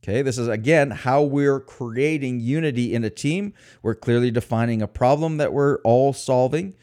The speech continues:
Secondly, we're gonna clearly define the solution that we're all gonna bring to that.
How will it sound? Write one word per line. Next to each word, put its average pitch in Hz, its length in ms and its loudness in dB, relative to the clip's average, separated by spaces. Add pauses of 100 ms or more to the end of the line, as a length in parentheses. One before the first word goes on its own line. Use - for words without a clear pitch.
(220)
Secondly, 147 640 0
we're 127 320 0
gonna 131 280 -2
clearly 143 420 -2
define 139 560 -2
the 151 100 0
solution 151 680 0
that 117 140 0
we're 123 160 -2
all 120 220 0
gonna 135 220 -6
bring 156 320 -4
to 120 120 -4
that. 95 320 -6